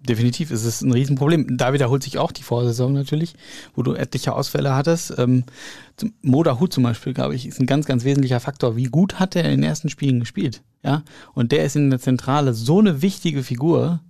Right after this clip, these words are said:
Ähm, den hast du nicht mehr. Den hast du,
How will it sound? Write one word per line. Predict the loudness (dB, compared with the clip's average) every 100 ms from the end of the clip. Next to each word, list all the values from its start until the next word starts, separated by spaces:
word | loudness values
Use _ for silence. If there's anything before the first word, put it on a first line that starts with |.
| _ -20 -20 -20 -20 -20 -6
Ähm, | -2 -2 -2 -10 _ _
den | 0 2
hast | 0 2
du |
nicht | 2 0
mehr. | -4 -6 -12 _ 0
Den | 0
hast | 0
du, | -2